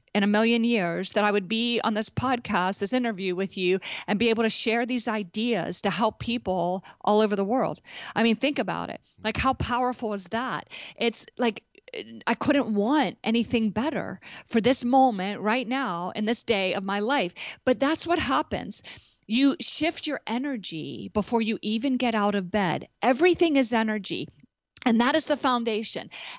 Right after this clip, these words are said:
Speaker 1: Everything is energy. So of course, and I'm not just talking about physical and mental energy. I'm talking about you, your deeper energy that you give off. Whatever you give off is what you're gonna get back. Right?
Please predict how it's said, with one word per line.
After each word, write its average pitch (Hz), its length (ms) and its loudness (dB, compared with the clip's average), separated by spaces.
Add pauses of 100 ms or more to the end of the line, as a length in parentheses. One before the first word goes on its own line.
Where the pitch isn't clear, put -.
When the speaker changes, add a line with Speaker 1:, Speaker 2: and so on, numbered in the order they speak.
(140)
Speaker 1:
Everything 269 420 0
is 175 140 -8
energy. 170 400 -8 (200)
So 285 260 6
of 254 220 -2
course, 330 400 0
and 240 140 -2
I'm 302 60 0
not 440 120 -4
just 359 140 -6
talking 302 180 0
about 247 120 0
physical 277 480 -2
and 214 120 0
mental 226 360 -2
energy. 240 640 -2 (420)
I'm 240 160 2
talking 330 560 0
about 247 760 2 (260)
you, 240 600 0 (100)
your 226 300 4
deeper 277 800 0 (280)
energy 226 680 -4
that 196 240 -2
you 214 240 -4
give 202 220 0
off. 175 360 -2 (320)
Whatever 285 420 2
you 339 220 2
give 247 280 2
off 240 480 4
is 214 140 -2
what 220 140 2
you're 214 80 0
gonna 202 160 -4
get 190 180 -4
back. - 400 -4 (460)
Right? 214 240 -2